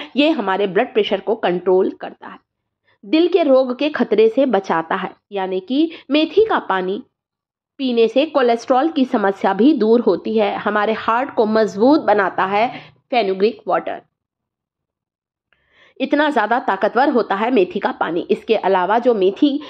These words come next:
के बीज होते हैं ना दोस्तों, आप चाहें तो ठंड के मौसम में इसकी सब्ज़ी बनाकर भी ज़रूर खाएं। यदि मेरा YouTube परिवार मुझे कमेंट करेगा कि मेथी की सब्ज़ी कैसे बनाई जाती है, तो मैं आपको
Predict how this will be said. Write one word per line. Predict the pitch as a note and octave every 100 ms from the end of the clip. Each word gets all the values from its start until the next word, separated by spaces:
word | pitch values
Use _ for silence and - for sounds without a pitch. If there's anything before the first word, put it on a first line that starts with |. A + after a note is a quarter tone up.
| - C4+
के | G3+
बीज | G#3+ C4+
होते | G#3 G3+ A#3
हैं | A#3
ना | F#3+
दोस्तों, | F3+ G3 C4 A#3+ - - -
आप | A3 A3+ -
चाहें | G3+ A3+ C#4+
तो | C#4+ C4 C#4 - -
ठंड | - D#4 F4
के | D4+
मौसम | A#3+ A#3+
में | B3 B3
इसकी | B3+ D#4+
सब्ज़ी | D4+ F3+ G#3 C#4
बनाकर | F#3+ F#3+ G3+ F#3+
भी | C#4+
ज़रूर | G3+ G3 A3 -
खाएं। | - - - - -
यदि | C4+ F4
मेरा | F4 D4
YouTube | B3+ A#3 C4 D#4+ E4
परिवार | A3 A3 G#3
मुझे | G#3 G3+ G#3+ A3 - -
कमेंट | A#3 G#3 G#3
करेगा | F#3+ F3+ F#3+ A#3 - _ _ D4
कि |
मेथी | C#4 A3 -
की | F#4+ D#4+
सब्ज़ी | G3 F3 D4 D4
कैसे | - D#4+ - D#4
बनाई | A3+ F#3+
जाती | G3 G3 - G#3
है, | G#3 A3+ C#4 D4+ - -
तो | C#4
मैं | A3
आपको | G#3+ E3 - A3 D4